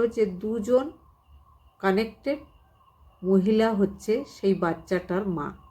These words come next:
মহিলার মৃত্যুর কারণ হচ্ছে ধারালো অস্ত্রের আঘাত,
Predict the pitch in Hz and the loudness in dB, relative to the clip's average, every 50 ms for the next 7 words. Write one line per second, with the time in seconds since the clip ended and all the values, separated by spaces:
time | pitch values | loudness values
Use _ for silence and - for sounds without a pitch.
0 | _ _ _ _ _ _ _ _ _ _ _ _ - - 180 180 196 208 208 202 | _ _ _ _ _ _ _ _ _ _ _ _ -12 -4 2 4 4 6 6 6
1 | 240 254 247 247 254 254 247 226 214 208 196 202 - - 214 214 208 - - 196 | 4 4 4 4 4 4 2 2 0 0 0 -2 -6 -4 -4 -4 -2 -2 0 2
2 | 180 180 180 190 190 196 196 196 208 175 - - - - - 208 202 196 185 196 | 2 4 4 4 4 2 0 0 -4 -6 -6 -10 -18 -10 0 4 4 4 4 2
3 | 190 - - 180 175 180 180 180 185 190 190 190 185 190 190 - - 185 180 180 | -4 -4 -4 0 0 2 4 4 6 6 6 6 6 4 2 0 -2 -2 -2 -2
4 | - - - - 214 214 196 202 190 180 190 202 247 285 | -4 -14 -4 0 2 2 4 4 2 0 -2 -6 -8 -10